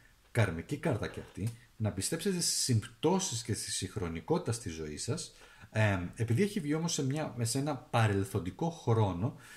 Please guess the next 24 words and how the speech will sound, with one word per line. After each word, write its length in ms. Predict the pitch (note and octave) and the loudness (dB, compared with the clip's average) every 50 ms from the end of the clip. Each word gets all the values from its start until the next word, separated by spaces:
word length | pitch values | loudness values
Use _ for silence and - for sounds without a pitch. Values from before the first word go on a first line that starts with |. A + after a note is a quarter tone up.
| - - | -16 -6
σημαίνει 580 | - - - A#2+ A#2+ C3+ C#3+ B2+ G#2+ F#2+ F#2 | -4 0 4 6 6 6 6 6 6 4 2
ότι 200 | F2 E2+ - - - _ _ _ _ _ _ _ _ - | 0 -2 -4 -8 -20 _ _ _ _ _ _ _ _ 2
κάποια 320 | - G3+ A3+ A3+ - A#3+ | 4 4 4 4 2 -2
πράγματα 440 | A3+ - D#3 D3+ C#3+ C#3 B2 A2+ B2 | 0 2 2 2 4 2 2 4 2
έχουν 180 | A#2 A#2 - G2 | 2 2 2 0
ήδη 320 | - C3+ F3 G#3+ A3 A3+ | 2 2 2 2 4 4
δημιουργηθεί, 680 | D#3 C#3 B2+ A#2 G#2+ F#2+ E2+ E2 E2+ E2 - G#2+ D3 - - - - - - | 4 6 6 6 6 6 4 0 -4 -2 0 0 0 0 -4 -16 -20 -8 0
έχουν 300 | - A#2+ A#2 A2+ A2+ A2+ | 0 0 2 4 4 4
ήδη 240 | D3+ F#3+ G3 G3+ F3+ | 6 6 4 4 4
δρομολογήσει 960 | D3 D3+ C#3 B2 A2+ G#2+ G2+ F#2+ F#2+ F2+ F2 G2 D#3 A3+ A#3 A3+ - B2+ | 4 4 4 6 6 6 6 4 4 2 2 4 4 4 4 4 2 0
κάποιες 300 | A2+ - G#2+ - - - | 0 0 -2 -2 -2 -8
καταστάσεις 880 | - - F2 - - - - - - F#2+ G#2+ - G#3+ A3+ A3+ - - - - - - _ _ | -8 -10 -8 -8 -8 -10 -4 -2 -2 0 0 0 -2 -2 -4 -6 -14 -20 -20 -20 -20 _ _
και 100 | - C#4 | 2 2
είστε 280 | C4 - - G3 - - | 2 4 4 2 0 2
έτοιμοι, 420 | - D#3+ E3+ - F3+ E3+ E3+ E3+ - | 0 0 0 2 0 0 0 0 -2
έτοιμες 540 | - A#2+ A#2 A#2 - C3+ B2+ C3+ C#3 - - | 0 0 0 2 2 0 0 0 -2 -2 0
να 120 | B2+ B2 G#2+ | 0 0 2
προχωρήσετε, 760 | G#2+ G2+ - G2+ G2 G2+ A#2 A#2 D#3 D#3 - F#3+ A3+ - - - - _ _ _ _ _ _ _ _ | 2 0 0 2 2 2 2 2 0 0 -2 -2 -2 -4 -8 -20 -20 _ _ _ _ _ _ _ _
για 100 | - A#3+ | -2 0
να 120 | E3 A2 F2+ | 0 0 0
δούμε, 280 | F2 E2+ E2 F2+ A#2 - - - | 0 -2 -2 -2 -4 -6 -10 -18
στο 200 | - - - A2 | -18 -8 -8 -8
παρόν 440 | - - D2+ D2 - D#2+ D#2 D#2+ G2 | -8 -6 -10 -10 -10 -8 -8 -8 -8
σας, 340 | - - A#3+ B3+ - - | -4 -4 -6 -6 -6 -12